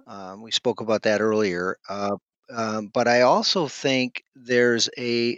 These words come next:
another issue of getting the, uh, purchasers comfortable that they can reliably operate this way. Um, we're taking, like I said, proven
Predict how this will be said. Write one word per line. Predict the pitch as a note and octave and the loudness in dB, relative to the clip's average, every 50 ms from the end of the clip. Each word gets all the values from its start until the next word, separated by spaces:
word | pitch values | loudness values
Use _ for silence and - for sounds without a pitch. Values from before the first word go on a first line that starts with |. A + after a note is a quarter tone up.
| - - | -6 -6
another | B2+ C3 C3+ C#3 C#3+ C#3 D3 D3 C#3+ C3 B2 B2 - - _ _ _ - | -2 0 2 2 2 4 4 4 6 6 4 2 0 -4 _ _ _ 0
issue | D#3+ C#3 B2+ - - - B2 A#2 A#2 A2+ | 2 4 4 4 2 2 0 0 0 0
of | A2 G#2 A2 | 0 -2 -4
getting | - B2 A#2 A#2 A#2+ B2+ B2 A#2+ A#2+ A#2 A2+ A2+ A2 _ _ _ _ _ _ _ _ _ _ _ _ _ | 0 2 4 4 4 4 2 2 0 0 -2 -6 -8 _ _ _ _ _ _ _ _ _ _ _ _ _
the, | - A2 G#2+ A#2 A2+ A2+ A2 G#2+ G#2+ G#2+ G#2 G#2 G#2+ - | -16 -6 -2 0 2 2 2 2 0 0 -2 -2 -4 -2
uh, | A2 G#2 G#2+ G#2+ G#2 G#2 G2+ G2+ - | 0 0 2 2 2 0 -2 -4 -6
purchasers | - - - D#3+ D#3 - - C3+ - - - A#2+ G#2+ G#2 G#2+ G2+ - | -4 2 2 2 4 4 2 2 4 4 4 4 4 4 4 2 0
comfortable | - - - - C#3 C#3 C3 - - - B2 A2 G#2+ A2+ G#2+ G#2 G#2 G#2 G#2+ G#2+ | -2 -2 0 2 2 2 2 0 -4 -4 -4 -4 -2 0 0 2 2 0 0 0
that | A2+ A2 - | -2 -4 0
they | - A#2 A2+ A#2 | 2 2 2 2
can | - - A#2 G#2+ G#2 G#2+ G#2 F2 - | 0 -2 -4 -4 -4 -4 -6 -4 -2
reliably | A2+ A2+ A2+ A2+ A2+ A#2 A2+ A2+ G#2+ G2+ A2+ G#2+ G#2 | -2 2 4 4 4 6 4 4 2 2 0 -2 -2
operate | - F#2+ G#2+ A2+ - - - G2 F#2+ - - _ | 0 0 0 0 0 -2 -2 -2 -2 -4 -6 _
this | - A2 - - - | -12 -6 -6 -6 -6
way. | - - - - - _ _ _ _ _ _ _ _ _ _ _ _ _ _ _ _ _ - | -4 -6 -8 -8 -10 _ _ _ _ _ _ _ _ _ _ _ _ _ _ _ _ _ -2
Um, | B2 B2 A#2+ A#2 A#2+ A#2 A#2 A2+ A2 B2+ - _ _ - | 2 2 4 4 4 4 4 2 0 -2 -6 _ _ 0
we're | - C#3 D#3 | 2 4 4
taking, | - - F3 E3+ D#3 - D3+ C#3+ C3+ | 4 4 2 2 2 2 2 2 2
like | B2+ B2 A#2 - | 2 2 2 2
I | B2+ A#2 | 2 2
said, | - - C3 A#2+ A2+ G#2+ G2+ - | 2 2 4 4 2 2 0 -4
proven | - - D3 D3 D3 C#3 C#3+ C3+ B2+ A#2+ A#2 A#2 A#2 G#2+ | -2 2 4 4 4 6 4 4 4 2 2 0 -2 -4